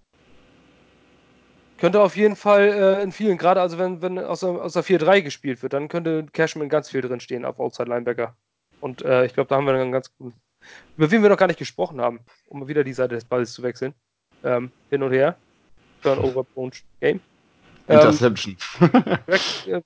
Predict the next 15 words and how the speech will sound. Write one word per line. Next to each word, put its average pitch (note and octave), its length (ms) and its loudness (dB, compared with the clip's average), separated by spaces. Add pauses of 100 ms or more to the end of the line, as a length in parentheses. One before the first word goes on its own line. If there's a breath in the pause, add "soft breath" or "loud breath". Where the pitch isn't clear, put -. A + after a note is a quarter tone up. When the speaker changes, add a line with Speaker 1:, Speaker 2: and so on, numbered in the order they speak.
(140)
Speaker 1:
Greg F#3 180 0
Dortch G3+ 400 -2 (580)
ist D#3 140 -20
sehr E3 100 2
positiv D3 460 -10
aufgefallen. A#2+ 600 -8
Unser D#3 320 0
undrafted E3 640 -2
Wide E3+ 180 2
Receiver. A#2+ 440 -8 (1080)
Der D3+ 240 6
Kleinwüchsige E3 760 -2
aus - 180 -6
Wake D#3 160 -2
Forest. C3+ 500 -4